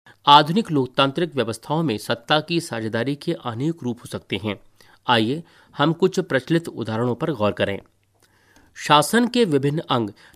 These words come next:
जैसे विधायिका, कार्यपालिका और न्यायपालिका के बीच सत्ता का बंटवारा रहता है। इसे हम सत्ता का क्षैतिज वितरण कहेंगे, क्योंकि इसमें सरकार के विभिन्न अंग एक ही स्तर पर रहकर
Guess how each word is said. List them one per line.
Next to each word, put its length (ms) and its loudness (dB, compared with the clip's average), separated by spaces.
जैसे 280 2
विधायिका, 720 -4
कार्यपालिका 680 2
और 100 4
न्यायपालिका 600 4
के 180 0
बीच 260 -2
सत्ता 400 -4
का 180 -4
बंटवारा 440 -2
रहता 300 -2
है। 280 -4
इसे 240 2
हम 160 2
सत्ता 440 -2
का 180 -2
क्षैतिज 560 -4
वितरण 360 -4
कहेंगे, 420 0
क्योंकि 260 2
इसमें 420 -2
सरकार 460 0
के 160 -4
विभिन्न 340 -4
अंग 340 0
एक 260 6
ही 100 2
स्तर 200 -2
पर 180 -2
रहकर 400 -2